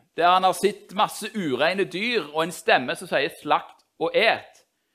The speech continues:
Og han har ikke, han har fått Den hellige ånd. Det er Den hellige ånd som åpenbarer det for han.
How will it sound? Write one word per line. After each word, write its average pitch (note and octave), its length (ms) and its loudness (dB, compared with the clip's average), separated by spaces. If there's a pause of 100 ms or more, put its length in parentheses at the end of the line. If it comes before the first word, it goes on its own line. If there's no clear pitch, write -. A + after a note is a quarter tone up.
(200)
Og D3+ 100 2
han G3 80 6
har F3+ 100 2
ikke, F#3 240 -4
han D#3 160 0
har F#3 80 2
fått A3 260 2
Den G#3+ 100 -2
hellige F3+ 300 4
ånd. A3+ 240 4
Det D#3+ 60 2
er D#3+ 40 4
Den D#3 100 4
hellige D#3 220 6
ånd D#3 140 2
som F3 140 -8
åpenbarer D#3+ 760 2
det - 80 -16
for E3+ 200 4
han. G#2+ 140 4